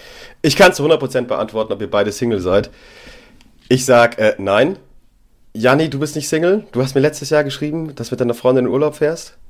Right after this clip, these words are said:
Und dann gab's einmal, äh, das Ding mit deiner Überraschung, mit der Überraschung am Jahrestag.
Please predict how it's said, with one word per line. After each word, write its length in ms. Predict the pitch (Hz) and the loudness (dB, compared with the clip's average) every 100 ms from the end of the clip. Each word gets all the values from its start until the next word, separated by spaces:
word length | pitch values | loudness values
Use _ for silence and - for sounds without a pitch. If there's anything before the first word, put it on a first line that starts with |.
| - - _ _ | -20 -20 _ _
Und 120 | 123 | 2
dann 140 | 131 117 | 4 4
gab's 200 | 131 92 | 2 2
einmal, 600 | 123 139 135 131 127 - | 0 2 2 2 2 0
äh, 120 | 110 | -2
das 160 | 113 - | -2 -2
Ding 100 | 139 | -2
mit 140 | 131 | 0
deiner 160 | 120 113 | 0 0
Überraschung, 500 | 113 113 135 135 123 | 0 0 -2 -6 -6
mit 120 | 113 | -6
der 40 | |
Überraschung 580 | 117 110 107 120 127 123 | -2 0 0 0 -2 -4
am 80 | 101 | -2
Jahrestag. 640 | 95 117 139 156 160 160 | 0 0 -4 -2 -2 -2